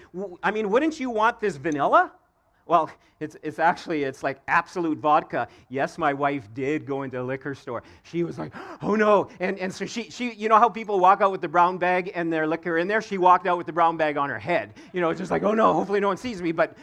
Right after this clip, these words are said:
vanilla prices went so crazy, and she got some vanilla bean, and so now some really good, <laughs> oh, really good. You're not drinking this just on its own, no.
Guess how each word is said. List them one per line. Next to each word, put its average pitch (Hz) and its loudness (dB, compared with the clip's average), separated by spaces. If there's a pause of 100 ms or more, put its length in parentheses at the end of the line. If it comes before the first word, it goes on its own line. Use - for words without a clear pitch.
vanilla 202 2
prices 202 0
went 202 -4
so 214 -4
crazy, 214 -2
and 151 -8
she 175 -8
got 175 2
some 190 -12
vanilla 240 0
bean, 151 -2
and 147 -4
so 160 -4
now 151 0
some 151 -8
really 147 -2
good, 143 -4 (120)
<laughs> 135 -16
oh, 151 -4
really 139 -4
good. 127 -10 (420)
You're 135 -4
not 170 0
drinking 175 -4
this 196 0
just 180 -4
on 156 2
its 143 -10
own, 143 -4
no. 151 0